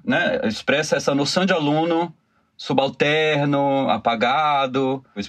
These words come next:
Se a luz é o professor e o aluno é aquele que precisa ser iluminado.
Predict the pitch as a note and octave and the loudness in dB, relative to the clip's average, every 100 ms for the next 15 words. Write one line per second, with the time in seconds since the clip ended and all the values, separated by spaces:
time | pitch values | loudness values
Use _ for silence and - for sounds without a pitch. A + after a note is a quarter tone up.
0 | G2 - A#2 A#2 C#3+ G3+ F#3 D#3 D#3 C#3+ | -4 -2 0 2 2 2 0 0 -2 -2
1 | - D3 D3 C3+ B2+ B2 C3 A#2 G#2+ A2 | 0 0 2 2 2 2 0 0 0 0
2 | G#2+ A2 G#2+ A#2 - G#2 A2 G#2+ A#2 A#2 | 0 0 0 -2 -4 -4 -2 0 0 2
3 | A#2+ F#2 F2+ | 2 0 -2